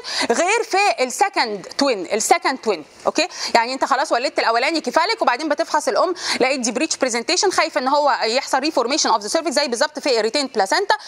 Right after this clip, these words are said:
فساعتها انت عارف ان الباسجز اوريدي واسعه ولسه في بيبي نازل، والبيبي التاني هيبقى اكيد صغير، ما هو التوينز ريلاتيفلي بيبقوا صغيرين،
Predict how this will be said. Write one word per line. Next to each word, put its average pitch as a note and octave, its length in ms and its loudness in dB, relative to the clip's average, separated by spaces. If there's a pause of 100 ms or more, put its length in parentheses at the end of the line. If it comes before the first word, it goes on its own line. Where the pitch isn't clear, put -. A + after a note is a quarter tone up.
(200)
فساعتها D4+ 560 2
انت C#4+ 140 0
عارف D#4 280 0
ان B3+ 80 0
الباسجز G#3+ 500 -2
اوريدي A#3 320 2
واسعه D#4+ 360 2 (240)
ولسه C#4+ 280 0
في C#4+ 160 -4
بيبي B3+ 300 0
نازل، D4 360 0
والبيبي C#4 260 0
التاني C#4 340 -2
هيبقى G#3 360 0
اكيد D4 160 -8
صغير، G4 360 4
ما A3 100 2
هو A3 40 2
التوينز D4 320 -2
ريلاتيفلي C#4+ 580 0
بيبقوا C#4+ 240 2
صغيرين، F4 500 2